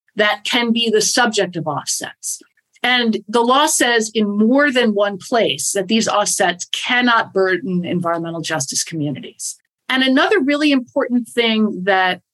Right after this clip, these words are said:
the C L C P A does that I would really like to see done on the federal level and elsewhere is that it ties offsets geographically to the polluting infrastructure.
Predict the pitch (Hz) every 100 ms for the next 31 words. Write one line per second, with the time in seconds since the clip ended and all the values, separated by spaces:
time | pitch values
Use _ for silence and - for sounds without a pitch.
0 | _ - 196 208 202 - 240 233 240 220
1 | 226 214 196 175 170 190 185 190 180 202
2 | 262 262 214 196 190 185 - 190 180 214
3 | 190 180 185 180 175 175 180 - - -
4 | 190 190 185 240 220 208 185 185 180 180
5 | 170 165 165 185 185 - 160 151 156 196
6 | 180 185 190 185 _ _ _ _ _ -
7 | 247 240 - - 285 302 311 330 311 -
8 | - _ _ 233 254 220 247 208 - -
9 | 254 233 214 202 214 - 220 - 175 160
10 | 160 - _ _ _ - - 285 247 240
11 | 233 233 233 _ _ _ - 208 208 233
12 | 208 185 185 175 180 165 - - - -
13 | - -